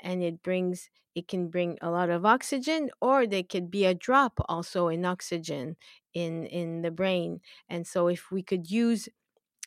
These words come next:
this, um, a device that measures, um, by near infra-, infrared spectroscopy or nears, um, then we could have kinda like this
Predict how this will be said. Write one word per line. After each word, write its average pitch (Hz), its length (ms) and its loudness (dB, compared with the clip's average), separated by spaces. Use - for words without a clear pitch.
this, 185 380 -4
um, 165 400 -4
a 190 100 0
device 233 540 4
that - 240 4
measures, 196 720 2
um, 170 380 -6
by 175 460 0
near 190 380 2
infra-, 180 520 -2
infrared 180 720 0
spectroscopy 185 920 0
or 175 160 6
nears, 226 580 6
um, 175 460 -8
then 185 300 2
we 202 140 0
could 185 400 -2
have 220 340 2
kinda 226 280 0
like 185 240 0
this 175 380 -4